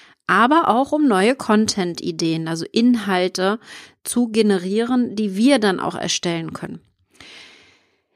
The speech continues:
Ich möchte jetzt nicht, dass ihr eure Konkurrenz hier eins zu eins kopiert, das macht überhaupt keinen Sinn. Ich nutze auch diese Vorgehensweise nicht nur dafür,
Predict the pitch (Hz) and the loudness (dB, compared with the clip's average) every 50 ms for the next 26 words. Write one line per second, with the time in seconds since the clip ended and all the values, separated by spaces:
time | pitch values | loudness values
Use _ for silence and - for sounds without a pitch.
0 | _ _ _ - 262 262 - 269 285 320 - - 254 233 220 214 214 226 233 277 | _ _ _ -2 -2 0 2 2 2 2 2 0 0 0 0 0 2 4 4 4
1 | 349 - - - 254 247 240 214 226 - - 208 196 208 202 - 214 196 185 196 | 4 2 0 -4 -4 -4 -2 -2 0 0 0 0 0 0 -2 -2 -4 -4 -4 -4
2 | 196 185 175 185 185 180 185 - - - - _ _ _ - 196 - 214 214 202 | -4 -2 -2 -2 -2 -4 -4 -6 -6 -8 -10 _ _ _ -14 -8 -2 0 0 2
3 | 185 175 - - - - 190 185 185 - - - - - - 240 233 247 - - | 0 0 -2 -4 -2 -2 -2 -2 -2 -4 -4 -2 0 2 2 2 2 0 0 -2
4 | - 294 - - - 202 190 220 240 - 214 - 208 190 196 - - - 254 262 | -2 -4 -4 -2 0 2 2 2 0 -2 -4 -4 -4 -4 -6 -4 -2 0 2 2
5 | 240 202 185 170 - - - 190 165 165 165 160 160 170 208 247 269 - - 262 | 2 2 0 -2 -4 -6 -8 -6 -6 -4 -4 -4 -2 0 0 0 0 0 0 0
6 | 285 277 - 247 247 247 247 - - 143 - - 190 185 185 190 202 202 - - | 0 2 2 2 2 2 0 -2 -2 -2 -2 -2 -2 0 0 0 0 -2 -4 -10
7 | - - _ _ _ - 202 202 208 190 185 180 180 175 170 165 160 156 - - | -14 -18 _ _ _ -4 -2 -2 -2 -2 -2 -2 -2 -2 -2 -2 -4 -6 -8 -12
8 | _ - - - 247 285 330 370 277 208 202 175 170 175 - - - 165 170 175 | _ -20 -4 0 2 2 4 4 4 4 2 2 2 0 -2 -2 -2 -2 -2 -2
9 | 190 196 214 240 254 302 359 - - - - - - _ - 214 247 269 - 247 | -2 -2 0 0 0 0 0 -4 -10 -20 -20 -20 -18 _ 0 2 2 2 4 4
10 | 226 214 190 - 175 165 185 190 - - 214 208 202 202 196 196 | 4 4 4 2 2 2 0 0 0 0 0 2 2 0 -2 -4